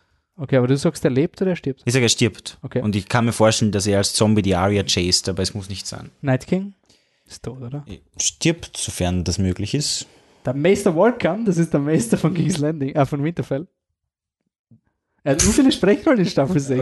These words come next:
Speaker 2: Okay,
Speaker 1: gehabt.
Speaker 2: dann
Speaker 1: Die haben schon
Speaker 2: stirbt
Speaker 1: wirklich
Speaker 2: er.
Speaker 1: geglaubt, dass er stirbt.
Speaker 2: Dann stirbt er.
Speaker 1: So, Teichon Story, Spoiler, der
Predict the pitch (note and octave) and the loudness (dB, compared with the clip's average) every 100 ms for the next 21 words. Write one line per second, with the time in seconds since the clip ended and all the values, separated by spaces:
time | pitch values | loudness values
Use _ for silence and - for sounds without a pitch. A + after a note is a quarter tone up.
0 | - A#2+ A2+ C3+ D3+ E3+ E3+ G3+ - D#3 | 2 2 4 2 2 2 2 2 2 2
1 | D3+ E3+ E3 G3 - F#3 F#3 D#3 - B2 | 2 2 0 -2 0 2 2 -2 -2 0
2 | B2+ - E2 D#2 F2 E2+ F2+ - - - | 2 0 -4 -6 -4 -4 -4 -10 -20 -16
3 | - D3 C3 D3 C#3+ D3+ D3+ C#3+ - C#3+ | 0 2 2 2 2 2 0 0 2 2
4 | E3 - - B2+ C3+ D#3 D#3+ E3 - C3+ | 2 -2 -8 -4 0 2 2 0 2 4
5 | C3 B2+ | 6 4